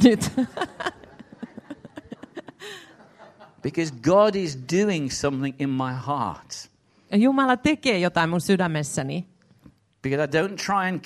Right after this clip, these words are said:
Speaker 2: connect with God through my mind.
Speaker 1: Mä en yritä saada yhteyttä Jumalaan mielen tasolla,
Speaker 2: I open my heart up to him.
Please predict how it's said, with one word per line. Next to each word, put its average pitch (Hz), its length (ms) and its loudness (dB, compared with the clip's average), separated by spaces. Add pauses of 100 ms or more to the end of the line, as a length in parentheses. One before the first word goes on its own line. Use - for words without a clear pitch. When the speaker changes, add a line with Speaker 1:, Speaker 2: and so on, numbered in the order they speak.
Speaker 2:
connect 151 420 -2
with 147 180 -4
God 151 220 0
through 131 240 -2
my 113 100 0 (160)
mind. 214 500 -4
Speaker 1:
Mä 208 160 4
en 220 80 6
yritä 262 340 4 (220)
saada 214 280 4
yhteyttä 202 400 2
Jumalaan 180 640 2
mielen 202 440 2
tasolla, 147 480 -2 (400)
Speaker 2:
I 117 220 0
open 156 240 -4
my 151 100 -2 (160)
heart 147 360 -4
up 107 80 -8 (100)
to 95 60 -6
him. 82 260 -10